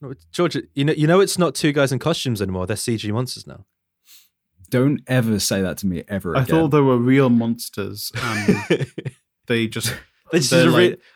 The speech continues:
Speaker 1: like, miniature cities and a macro lens, and they've literally just got a
Speaker 3: No,
Speaker 1: little
Speaker 3: as
Speaker 1: lizard.
Speaker 3: in
Speaker 2: Nah.
Speaker 3: actual Godzilla
Speaker 2: Nah.
Speaker 3: and King Kong, and they were just like, "Listen, health and safety wise, we need you guys to keep it to this city,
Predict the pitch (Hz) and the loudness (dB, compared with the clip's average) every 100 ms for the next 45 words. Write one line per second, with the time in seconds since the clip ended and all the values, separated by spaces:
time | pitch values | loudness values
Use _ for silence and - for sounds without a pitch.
0 | 139 143 151 170 180 180 165 - 170 - | -4 -4 2 4 4 2 0 2 2 2
1 | 127 117 120 123 127 127 127 120 120 120 | 2 2 0 0 -2 -4 -2 2 2 0
2 | 113 107 107 110 127 - 143 151 143 123 | -2 -4 -4 -2 -2 2 4 6 6 6
3 | 131 135 139 - - 101 139 165 - - | 4 4 4 6 4 4 2 2 -2 0
4 | 143 139 131 127 117 - 131 123 117 123 | 2 4 4 2 0 -2 0 0 0 0
5 | 117 113 110 135 123 113 113 117 110 107 | 2 0 -2 -6 -4 -4 -2 -2 -4 -2
6 | 113 107 104 - 117 110 107 107 104 104 | -4 -4 -6 -10 -8 -8 -6 -6 -6 -6
7 | 104 - 104 101 117 104 104 98 101 104 | -10 -6 -6 -6 -8 -12 -10 -10 -10 -10
8 | 101 98 - 101 98 101 95 95 95 95 | -10 -12 -10 -10 -10 -12 -10 -8 -8 -10
9 | - 101 101 95 107 95 - - 113 98 | -10 -8 -8 -10 -10 -12 -14 -14 -12 -12
10 | - 131 - 98 - 101 - - 95 101 | -16 -18 -14 -14 -12 -12 -10 -8 -10 -12
11 | 113 | -20